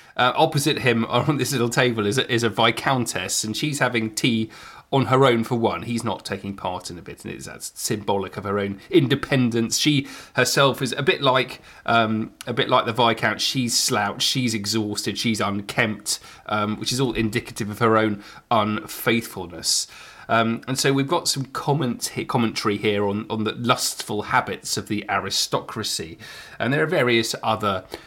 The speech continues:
uh, hints as well, other vices. There's a broken sword in the corner, uh, suggesting fighting, so wrath. Uh, and they're generally living in domestic squalor, which is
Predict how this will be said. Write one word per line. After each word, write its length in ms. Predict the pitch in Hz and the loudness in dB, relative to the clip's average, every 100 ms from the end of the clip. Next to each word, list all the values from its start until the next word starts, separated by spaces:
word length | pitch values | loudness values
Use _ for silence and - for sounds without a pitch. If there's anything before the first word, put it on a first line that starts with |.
| - | -10
uh, 200 | - 98 | -4 -2
hints 480 | - - 107 - - | -2 -2 -2 -2 -4
as 140 | 107 113 | -4 2
well, 340 | 110 101 92 | 2 2 0
other 180 | 110 101 | 0 -2
vices. 540 | 95 95 92 - 101 90 | -2 -4 -4 -4 -4 -4
There's 160 | 98 | -6
a 40 | 101 | -2
broken 460 | 113 104 98 98 | 2 2 2 -2
sword 500 | 98 - 120 104 104 | 2 2 2 0 -4
in 120 | 98 | -4
the 80 | 98 | -6
corner, 640 | - - 120 117 110 107 107 - - - | -6 -2 -2 0 -2 -6 -8 -16 -20 -10
uh, 160 | 92 87 | -8 -6
suggesting 440 | - 104 92 98 | -6 -6 -6 -6
fighting, 480 | - 113 107 110 98 | -2 -2 0 -2 -4
so 140 | 92 | -6
wrath. 640 | 90 113 113 113 - - - - - - - | -8 0 2 0 -4 -14 -16 -20 -20 -14 0
Uh, 200 | 117 101 | 2 4
and 260 | 139 135 147 | 2 2 4
they're 100 | 139 | 2
generally 540 | 139 147 127 107 107 | 4 4 4 2 2
living 400 | 107 110 104 101 | 2 2 0 -4
in 240 | 98 98 | -4 -6
domestic 600 | 98 117 104 - - 98 - | 0 2 2 0 -2 -2 0
squalor, 560 | - - 120 101 95 | 0 2 2 2 0
which 260 | 87 87 - | -6 -8 -6
is 160 | 95 | -6